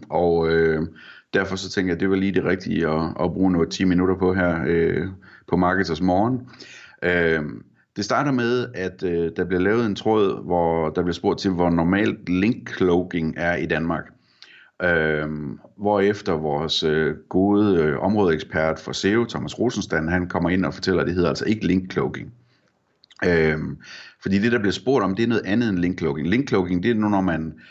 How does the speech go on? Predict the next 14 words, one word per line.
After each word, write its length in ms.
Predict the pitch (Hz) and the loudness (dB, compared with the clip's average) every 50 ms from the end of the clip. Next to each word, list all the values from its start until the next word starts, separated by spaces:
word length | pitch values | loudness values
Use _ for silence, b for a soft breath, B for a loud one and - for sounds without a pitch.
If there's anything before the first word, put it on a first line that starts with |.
| B B B B B B | B B B B B B
øh, 560 | - 85 85 82 78 76 76 71 64 58 - - | 0 2 4 4 4 2 0 0 -2 -4 -4 -6
skjuler 460 | - - - 113 113 101 101 90 73 | -6 -4 0 0 2 2 2 2 2
affiliate 580 | 78 82 - - 123 131 131 120 90 - 76 | 0 0 0 0 0 2 2 2 0 0 -2
links 360 | 76 76 78 78 - - - 87 | -4 -4 -4 -6 -8 -8 -4 0
ved 180 | 87 90 90 | 2 2 2
at 80 | 85 82 | 2 2
lave 180 | 85 90 95 | 2 2 2
nogle 320 | 92 85 85 82 80 87 98 | 2 0 0 0 0 0 0
redirects 420 | 95 98 78 78 78 78 - - | 0 0 0 0 0 -2 -2 -4
og 80 | 85 82 | -2 -2
den 120 | 87 90 | -2 -2
slags 240 | 90 - 58 - - | -2 -2 -4 -6 -4
ting. 400 | - 110 117 117 113 - B B B B B B B B B B - 101 | -2 0 0 0 -2 -4 B B B B B B B B B B -2 0
Øhm, 680 | 95 87 85 85 82 80 78 76 78 78 78 76 - | 2 4 4 4 4 2 2 0 0 -2 -2 -4 -6